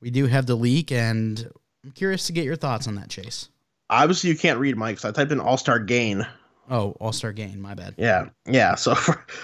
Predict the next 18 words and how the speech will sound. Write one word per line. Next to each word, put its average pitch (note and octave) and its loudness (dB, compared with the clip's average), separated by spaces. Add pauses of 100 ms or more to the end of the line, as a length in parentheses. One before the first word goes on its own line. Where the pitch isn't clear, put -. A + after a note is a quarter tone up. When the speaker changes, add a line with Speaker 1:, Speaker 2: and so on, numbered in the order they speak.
Speaker 2:
for D3+ 8
this E3 6
All-Star D#3 6
Gain, B2 -2 (200)
um, G#2 2 (100)
gosh, G#2 -4
I, G2 4
I, - 6 (200)
dude, D#3+ 6
I D#3 8
don't B3 8
know A#3 6
what C3+ 2
it A2+ -4
is A#2+ -6
recently. C3+ 0
I A#2 4
just, C#3+ -2